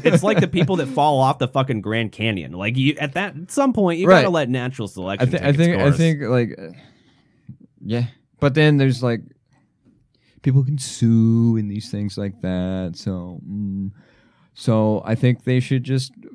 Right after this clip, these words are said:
Speaker 2: you know, create waivers for these things. Like, like you said, enter at your own risk.
Speaker 1: Mm-hmm.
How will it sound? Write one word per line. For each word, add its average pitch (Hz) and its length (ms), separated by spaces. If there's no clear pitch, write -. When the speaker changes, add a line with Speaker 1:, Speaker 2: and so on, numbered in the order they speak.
Speaker 2:
you 113 140
know, 113 140
create 139 380
waivers 104 520
for 85 100
these 85 280
things. - 560
Like, - 300
like 110 180
you 120 60
said, 120 280
enter 95 280
at 92 180
your 95 120
own 90 180
risk. - 340
Speaker 1:
Mm-hmm. 92 440